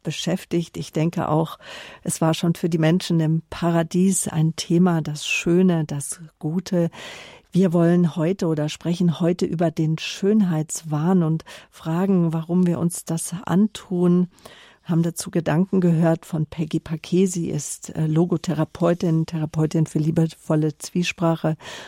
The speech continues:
und ausgebildet in Traumatherapie auch. Bindungsstörungen, Bindungsverletzungen können auch dazu beitragen,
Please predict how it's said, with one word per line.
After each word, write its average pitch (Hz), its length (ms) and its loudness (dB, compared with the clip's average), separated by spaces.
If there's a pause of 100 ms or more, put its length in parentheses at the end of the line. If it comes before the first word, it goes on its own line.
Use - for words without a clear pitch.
(100)
und - 220 0
ausgebildet 160 1040 0 (200)
in 156 420 2 (720)
Traumatherapie 180 1400 0
auch. 175 520 0 (100)
Bindungsstörungen, 180 1400 2
Bindungsverletzungen 165 1200 2
können 160 380 0
auch - 180 -2
dazu 165 480 -2
beitragen, 165 960 0